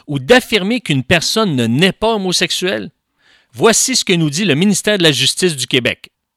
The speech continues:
Depuis deux mille huit, le ministère de la Justice est désigné par le gouvernement du Québec comme étant responsable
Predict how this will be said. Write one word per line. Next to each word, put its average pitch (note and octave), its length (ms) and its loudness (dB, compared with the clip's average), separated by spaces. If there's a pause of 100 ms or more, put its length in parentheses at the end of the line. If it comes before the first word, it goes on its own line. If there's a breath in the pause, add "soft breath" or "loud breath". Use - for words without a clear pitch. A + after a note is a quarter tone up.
(640 soft breath)
Depuis F#3 300 -2
deux A3 160 4
mille B3 260 4
huit, - 400 2
le G2+ 140 -8
ministère G#3+ 460 0
de G#3 40 0
la F#3+ 60 4
Justice G3 540 0
est D3+ 40 0
désigné G#3 480 2
par E3 140 0
le C3 120 2
gouvernement G#3+ 440 2
du E3 140 -4
Québec F3 360 -2
comme D3+ 200 -2
étant D#3 280 0
responsable F#3+ 680 0